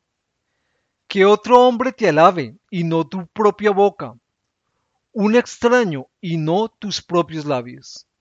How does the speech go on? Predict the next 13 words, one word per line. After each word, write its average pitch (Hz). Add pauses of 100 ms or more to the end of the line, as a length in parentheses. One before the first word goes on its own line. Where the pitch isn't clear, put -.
(1400)
Bajemos 165
al 208
verso 147
cuatro. 185 (1900)
"La 175
ira 233
es 180
cruel 151 (140)
y 190
la 170
rabia 170
es 160
abrumadora, 156